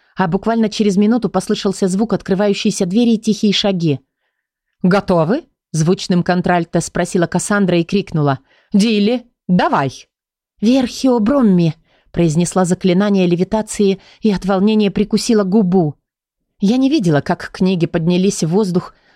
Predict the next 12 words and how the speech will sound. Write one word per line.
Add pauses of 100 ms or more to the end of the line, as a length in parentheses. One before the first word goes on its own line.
но
слышала
шорох
страниц (260)
и
представляла,
как
мои
подопечные
летят
по
библиотеке,